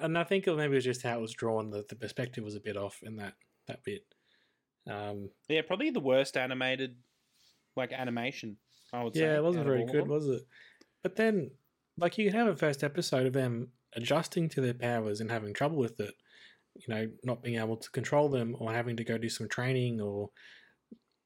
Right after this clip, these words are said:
Speaker 1: thinking, maybe thinking they're really great and going on an adventure, like a mission straight away, and screwing up and then having to regroup and, you know, focus themselves.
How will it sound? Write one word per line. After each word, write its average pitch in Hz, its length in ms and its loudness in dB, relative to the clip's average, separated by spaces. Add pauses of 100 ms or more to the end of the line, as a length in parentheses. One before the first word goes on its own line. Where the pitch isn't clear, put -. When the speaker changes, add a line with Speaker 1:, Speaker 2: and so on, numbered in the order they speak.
Speaker 1:
thinking, 135 240 2
maybe 131 220 4
thinking 139 380 -2
they're 131 100 2
really 135 260 6
great 127 280 2
and 123 80 -8
going 127 240 4
on 123 80 4
an 120 80 0
adventure, 117 680 2
like 117 120 -8
a 123 40 -2
mission 120 400 0
straight 120 220 -2
away, 110 400 2 (640)
and 113 320 -2
screwing 117 320 2
up 120 240 0
and 110 100 -10
then 110 100 -4
having 113 240 -2
to 110 60 -2
regroup 113 520 0
and, 101 180 -8 (240)
you 127 100 -2
know, 104 120 -4
focus 120 480 0
themselves. 110 480 -4